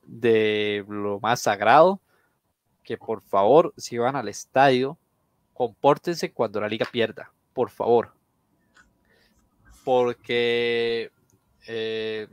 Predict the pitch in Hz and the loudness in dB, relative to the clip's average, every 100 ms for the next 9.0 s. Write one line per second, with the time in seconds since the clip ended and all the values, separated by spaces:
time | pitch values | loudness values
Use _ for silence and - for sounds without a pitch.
0 | 107 120 - 127 131 131 120 123 127 127 | -16 -16 -12 -12 -10 -8 -6 -4 -6 -6
1 | 131 113 104 117 117 - 127 123 - _ | -8 -10 -8 -6 -6 -8 -8 -8 -12 _
2 | _ _ _ - 117 117 107 101 107 117 | _ _ _ -14 -12 -12 -16 -16 -16 -10
3 | 120 117 120 113 117 113 117 - 120 113 | -10 -10 -12 -10 -8 -8 -10 -10 -8 -6
4 | - 107 101 _ 113 - - _ _ 120 | -10 -18 -20 _ -18 -18 -20 _ _ -12
5 | - - 107 110 101 _ _ _ _ _ | -12 -8 -2 0 -2 _ _ _ _ _
6 | _ _ 117 110 120 101 - 110 104 117 | _ _ -6 -4 -6 -10 -8 -8 -6 -6
7 | 107 107 104 98 110 - 127 135 151 139 | -6 -8 -10 -12 -14 -10 -4 -4 -4 -10
8 | - 107 - - 147 - - _ 120 - | -14 -10 -8 -8 -8 -10 -10 _ 6 6